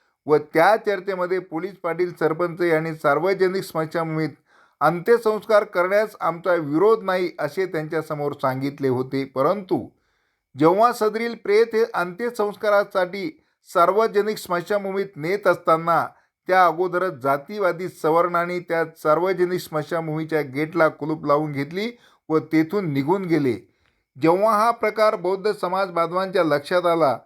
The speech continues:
तेव्हा ते परेशान होऊन त्यांनी सरपंच, पोलीस पाटील यांच्याशी चर्चा केली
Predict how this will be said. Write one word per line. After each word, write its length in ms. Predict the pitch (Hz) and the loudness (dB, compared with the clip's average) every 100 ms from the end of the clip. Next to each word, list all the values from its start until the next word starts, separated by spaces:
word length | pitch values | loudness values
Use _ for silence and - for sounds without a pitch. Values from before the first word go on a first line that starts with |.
| _ _ - | _ _ -6
तेव्हा 280 | 151 180 190 | -2 2 2
ते 220 | 190 185 | 2 0
परेशान 580 | 180 151 170 185 175 180 | 0 -4 -2 0 0 0
होऊन 280 | 165 180 | -4 -4
त्यांनी 300 | 170 160 170 | -4 -4 -4
सरपंच, 520 | 160 156 151 185 196 190 | -4 -4 -2 -4 -4 -2
पोलीस 480 | 185 165 156 185 | -4 -2 -2 -2
पाटील 380 | - 156 175 175 | -2 0 0 0
यांच्याशी 440 | 156 156 165 160 156 | -2 -2 -4 -4 -6
चर्चा 460 | - 139 156 196 | -4 -4 0 0
केली 420 | 190 170 165 135 | 0 -2 0 -2